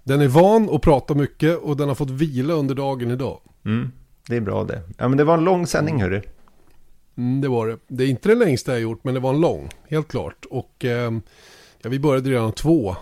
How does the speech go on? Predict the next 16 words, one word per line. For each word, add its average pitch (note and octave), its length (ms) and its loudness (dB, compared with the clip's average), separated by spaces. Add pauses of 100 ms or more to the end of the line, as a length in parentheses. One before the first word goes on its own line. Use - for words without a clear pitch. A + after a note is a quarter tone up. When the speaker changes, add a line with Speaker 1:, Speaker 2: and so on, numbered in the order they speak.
Speaker 1:
och, - 400 -10
eh, A#2+ 200 -2
om B2 100 -6
jag A2 80 -6
kommer B2+ 200 -2
ihåg A#2+ 140 -4
rätt C#3+ 200 -4
nu A#2 140 -2
då, G#2+ 120 -4
så, A2+ 420 -6
så B2 140 -6
rundade A#2+ 360 -2
vi A#2 80 -2
av C3 200 -2
någonstans, A2+ 520 -4
eh, A2 180 -2